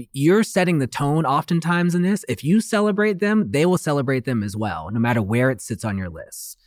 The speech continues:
So please don't forget that. I have a general question in thinking about this as well, and that is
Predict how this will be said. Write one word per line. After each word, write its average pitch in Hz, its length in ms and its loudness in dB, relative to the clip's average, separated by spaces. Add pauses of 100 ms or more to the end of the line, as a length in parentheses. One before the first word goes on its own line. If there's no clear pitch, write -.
So - 140 -6
please 143 440 2
don't 101 280 -4
forget 90 400 -10
that. - 400 -18 (560)
I 185 60 4
have 214 100 6
a 139 60 4
general 135 460 2
question 180 560 0
in 131 140 2
thinking 156 280 2
about 143 240 2
this 147 220 -2
as 120 160 -4
well, 117 480 -2 (540)
and 165 180 4
that 208 140 2
is 226 260 -2